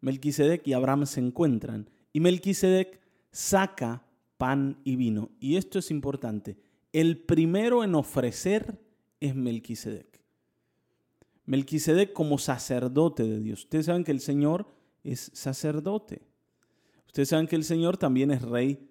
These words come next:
de paz. Por eso digo, aquí, aquí tenemos a Cristo. Y Él es el que nos ofrece primero su sacrificio. Es el Señor el que nos da gratuitamente o por gracia, como dice Pablo,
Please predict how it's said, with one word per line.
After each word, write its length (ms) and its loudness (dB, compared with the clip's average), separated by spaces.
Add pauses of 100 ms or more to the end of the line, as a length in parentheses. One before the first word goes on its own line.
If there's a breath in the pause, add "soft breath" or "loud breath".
(140)
de 180 -4
paz. 640 -6 (580)
Por 140 -4
eso 160 0
digo, 360 0
aquí, 360 -4
aquí 240 -6
tenemos 400 -2
a 100 -4
Cristo. 680 -4 (640)
Y 180 4
Él 180 10
es 160 8
el 160 4
que 120 4
nos 240 2
ofrece 640 6
primero 520 4
su 160 -6
sacrificio. 880 -2 (400)
Es 180 0
el 120 6
Señor 440 6
el 160 2
que 120 0
nos 340 0
da 540 2 (280 soft breath)
gratuitamente 1600 4
o 180 2
por 280 6
gracia, 640 2
como 260 -4
dice 240 -2
Pablo, 580 -2